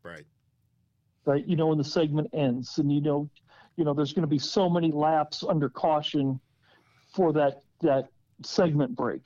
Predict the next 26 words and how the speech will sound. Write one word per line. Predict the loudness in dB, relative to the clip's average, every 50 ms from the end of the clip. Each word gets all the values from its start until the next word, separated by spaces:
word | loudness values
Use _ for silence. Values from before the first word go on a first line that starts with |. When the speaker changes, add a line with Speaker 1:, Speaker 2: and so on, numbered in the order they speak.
| _
Speaker 1:
Right. | -14 -14 -12
S-, | -12 -14 -14
Speaker 2:
kind | -6 -2 -2 -2 0
of | -2
Speaker 1:
plus, | -2
Speaker 2:
thing. | -4 -4 -4
Speaker 1:
plus | -6 -8 -10 -8 -8
they | -8 -6
do | -6 -6 -8
the | -8 -8
side-by-side | -8 -6 -6 -6 -8 -10 -12 -12 -10 -6 -6 -6 -6 -6 -10
split | -12 -12 -12 -12 -14 -14
screen | -18 -18 -18 -14 -14 -12 -12 -12 -12 -14
thing | -14 -16 -16 -16 -16
now, | -18 -18 -20 -20 -16
too. | -14 -14 -14 -14 -16 _ _ _
So, | -20 -20 -18 -20 -20 -20 _ _ _ _ _ _ _ _ -2
you | 2 2 2
know, | 2 0
Speaker 2:
Yes. | -2 -8
Speaker 1:
you're | -10 -10
not | -10 -12 -14 -12
necessarily | -10 -10 -8 -8 -10 -12 -12 -12 -12 -12 -12 -14
missing | -12 -12 -12 -12 -12 -12 -14 -14
any | -16 -16 -16 -16
action | -14 -16 -16 -16 -18 -20 -20